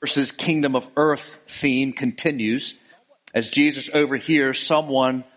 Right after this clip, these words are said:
gawk at the temple, that look at this big, beautiful temple,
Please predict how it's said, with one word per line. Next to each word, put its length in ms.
gawk 440
at 120
the 80
temple, 540
that 180
look 280
at 180
this 160
big, 500
beautiful 420
temple, 540